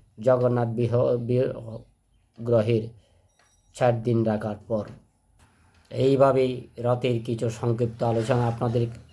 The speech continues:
সামনে উপস্থাপন করলাম। যিনি জগতের নাথ জগন্নাথ, তিনি অবিরাম আমাদেরকে আশীর্বাদ, আমাদেরকে পথ পরিচালনা করার জন্য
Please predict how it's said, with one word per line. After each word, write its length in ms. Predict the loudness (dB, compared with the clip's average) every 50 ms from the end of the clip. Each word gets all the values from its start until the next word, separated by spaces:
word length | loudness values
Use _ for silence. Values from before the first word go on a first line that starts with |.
| -20 -20 -20 -20
সামনে 360 | -12 -4 -2 0 2 2 2 2
উপস্থাপন 640 | 0 -2 -4 -10 -6 -2 -2 0 0 0 0 -2
করলাম। 440 | 2 2 2 4 6 4 4 2 0 -6 -14 -20 -20 -20 -20 -20 -20 -20 -20 -20 -20 -20 -20 -20 -20 -20 -20 -20 -20 -20 -20 -20 -20 -20 -20 -20 -20 -18 -18 -18 -18 -18 -16 -16 -6 0
যিনি 240 | 2 4 6 6
জগতের 580 | 6 6 6 6 4 2 2 2 2 2 2 2
নাথ 220 | 2 2 2 2
জগন্নাথ, 560 | 2 2 4 4 4 4 4 4 2 2 0 0 -4 -10 -18 -20 -20 -20 -20 -20 -20 -20 -20 -20 -20 -20 -20 -18 -10 -6
তিনি 300 | -2 0 2 4 4 4
অবিরাম 400 | 4 4 4 4 4 4 6 4
আমাদেরকে 600 | 2 2 2 2 0 0 0 -2 -2 -2 -2 -2 -2 -4 -8 -12 -12 -14 -14 -14 -14 -14 -14 -14 -14 -14 -14 -14 -12 -12 -12 -12 -12 -12 -12 -12 -12 -10 -8 -2
আশীর্বাদ, 600 | 0 0 2 2 0 -2 -2 0 2 4 4 4 2 -2 -8 -6
আমাদেরকে 580 | -2 -2 0 2 2 2 0 0 0 -2 -2 -2 -2 -4 -10 -14 -18 -18 -20 -20 -20 -18 -18 -16 -16 -16 -16 -8 -2
পথ 140 | 0 0 0 -2 -2
পরিচালনা 640 | -2 0 0 2 2 2 4 4 4 4 4 2 0 0
করার 260 | 0 2 2 4 2 2 2
জন্য 280 | 0 0 2 2 2